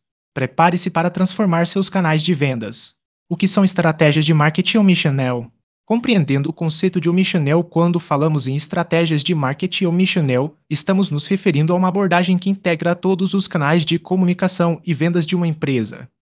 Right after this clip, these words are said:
Isso significa que, não importa se você está comprando pelo site, pelas redes sociais ou na loja física, a experiência deve ser sempre a mesma.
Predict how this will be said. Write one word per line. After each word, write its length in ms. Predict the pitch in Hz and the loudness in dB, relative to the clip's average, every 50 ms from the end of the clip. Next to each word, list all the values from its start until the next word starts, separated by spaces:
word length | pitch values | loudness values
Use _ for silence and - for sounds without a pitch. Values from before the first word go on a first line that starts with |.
| _ | _
Isso 220 | - 180 - - 196 | -4 -2 -2 -2 -2
significa 580 | - 214 214 214 220 208 - 196 185 - 180 | -2 0 2 2 0 0 0 -2 -2 0 -2
que, 320 | 175 - 180 180 175 180 - | -2 0 -2 -2 -2 -4 -4
não 180 | - 175 185 190 | -2 0 2 2
importa 400 | 180 170 175 170 170 170 170 175 | 2 2 2 0 0 2 0 0
se 140 | 156 - 175 | -2 -2 -2
você 240 | 147 160 160 - 185 | -2 -2 0 0 -2
está 240 | 175 - - 165 160 | -2 -2 -2 -2 -2
comprando 400 | 160 185 180 - 180 170 170 165 | 0 -2 0 0 0 0 0 0
pelo 220 | - 151 135 143 | -2 -2 -2 -2
site, 440 | 143 - 156 147 165 156 - - 160 | -2 0 0 0 0 0 -2 -4 -4
pelas 360 | - - 143 143 156 151 - | -4 -2 -2 0 0 -2 0
redes 300 | - 185 185 160 190 185 | 0 0 0 2 0 -2
sociais 520 | - 208 190 - 196 165 170 180 185 - 196 | 0 0 0 2 4 4 4 4 2 0 0
ou 80 | 190 | 0
na 100 | 190 196 | 2 2
loja 320 | 165 135 135 143 143 175 165 | 4 4 4 2 2 0 -2
física, 600 | - - 135 123 117 120 135 139 - 151 143 - | -4 -4 -4 -4 -4 -4 -4 -4 -4 -4 -4 -2
a 80 | - 165 | 0 0
experiência 560 | 175 - - 220 202 185 180 185 - - 180 | 0 0 0 0 2 2 2 2 2 0 0
deve 220 | 160 175 185 190 - | 2 2 0 0 -2
ser 240 | - - 185 175 | -2 0 0 0
sempre 340 | 170 - - 180 180 196 190 | 0 0 0 0 0 2 2
a 100 | 170 151 | 2 2
mesma. 540 | 139 139 139 135 123 113 113 117 117 117 120 | 2 0 0 0 0 0 -2 -6 -10 -12 -14